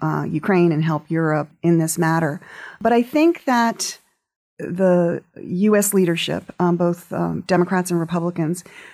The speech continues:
have to do a better job. And they're starting to do that now of explaining what Zelensky made so,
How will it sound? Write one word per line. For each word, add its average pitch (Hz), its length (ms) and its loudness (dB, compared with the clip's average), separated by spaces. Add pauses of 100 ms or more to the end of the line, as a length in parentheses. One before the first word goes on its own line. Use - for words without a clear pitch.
(140)
have 214 240 0
to 220 80 -2
do 196 200 4
a 180 40 4
better 190 320 2
job. 160 400 0
And 180 100 6
they're 202 80 4
starting 247 420 4
to 247 80 0
do 196 220 4
that 160 260 0
now 165 460 0 (420)
of 190 300 2
explaining 202 920 2
what 170 240 0
Zelensky 170 560 0
made 165 280 -2
so, 160 460 -4